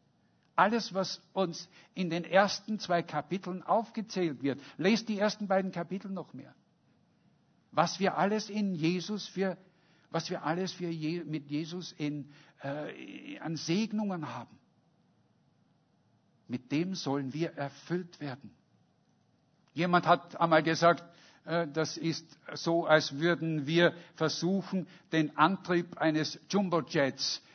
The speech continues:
in einen Rasenmäher hineinzubauen. Oder wir würden versuchen, den Himalaya in unseren Vorgarten aufzubauen. Oder, um mit einem Bild zu bleiben, ähm, am Strand zu sein und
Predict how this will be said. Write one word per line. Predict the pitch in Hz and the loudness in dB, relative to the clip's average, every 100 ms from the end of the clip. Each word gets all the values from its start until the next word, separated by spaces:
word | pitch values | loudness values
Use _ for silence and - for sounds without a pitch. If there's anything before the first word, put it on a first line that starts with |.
| - | -10
in | - 160 156 | -2 0 4
einen | 147 151 | 4 6
Rasenmäher | 147 135 151 131 151 143 139 135 | 6 8 8 6 2 2 4 4
hineinzubauen. | 127 127 127 117 127 123 117 113 85 87 _ _ _ - - | 4 0 -2 -4 0 2 2 0 -8 -16 _ _ _ -20 -2
Oder | 170 180 175 160 - - | 4 8 10 8 6 0
wir | 156 160 | 2 6
würden | 180 175 170 165 160 147 | 6 6 0 -2 -4 -2
versuchen, | 170 156 185 196 - 180 170 - - - | 0 2 2 2 0 -2 -4 -6 -18 -16
den | 143 131 160 | -14 -4 0
Himalaya | 147 180 170 170 196 190 180 - - - _ _ _ | 2 2 10 12 12 12 12 10 -4 -20 _ _ _
in | 156 | -4
unseren | 156 151 156 | -2 -2 -2
Vorgarten | 151 147 175 160 156 131 151 | 0 2 4 8 6 6 2
aufzubauen. | 131 131 - 139 131 123 113 98 92 _ _ _ _ _ _ _ _ _ _ _ | 2 2 -4 -2 2 2 0 -8 -14 _ _ _ _ _ _ _ _ _ _ _
Oder, | - 156 160 143 - - _ | -2 4 8 6 4 -18 _
um | 156 | -2
mit | 156 | 4
einem | 156 151 156 147 117 - | 4 4 2 -2 -8 -6
Bild | 127 175 175 | 0 0 0
zu | - 151 | -4 2
bleiben, | 151 156 160 160 - - - | 10 10 10 4 -6 -18 -2
ähm, | 156 139 143 160 165 - - | 4 4 2 -12 -12 -14 -2
am | 151 143 | 0 0
Strand | - - 175 180 180 | -6 8 8 8 0
zu | 175 | -4
sein | 160 165 151 165 175 | 4 10 10 10 6
und | 165 156 | 2 0